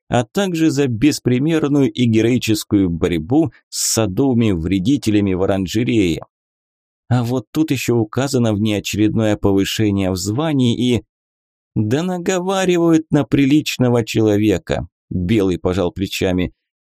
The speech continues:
«Давайте лучше о вас поговорим». Он широко улыбнулся. «Как такая красавица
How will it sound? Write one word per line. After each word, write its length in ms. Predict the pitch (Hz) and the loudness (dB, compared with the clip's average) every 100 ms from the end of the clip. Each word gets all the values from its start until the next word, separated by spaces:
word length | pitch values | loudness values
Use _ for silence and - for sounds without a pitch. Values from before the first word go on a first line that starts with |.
| _ | _
«Давайте 640 | - 95 101 165 247 226 185 | -6 -2 -2 0 -2 -2 -2
лучше 380 | 190 175 - - | -2 -2 -2 -2
о 120 | 135 | -2
вас 340 | 127 120 101 - | 0 0 -2 -2
поговорим». 720 | 101 87 101 87 78 - 78 _ _ _ | -2 0 0 0 -2 -4 -12 _ _ _
Он 220 | 101 87 | 0 0
широко 480 | - - 92 90 95 | -4 -4 -4 -2 0
улыбнулся. 720 | 85 90 101 92 85 - 85 - _ _ _ _ | 0 0 0 0 -2 -2 -4 -6 _ _ _ _
«Как 360 | - 165 196 _ | -4 -2 -2 _
такая 520 | 147 127 156 147 117 | -4 -2 -2 -2 -4
красавица 800 | - 95 85 - 175 143 90 - | -4 -4 -4 -4 -2 -2 -2 -2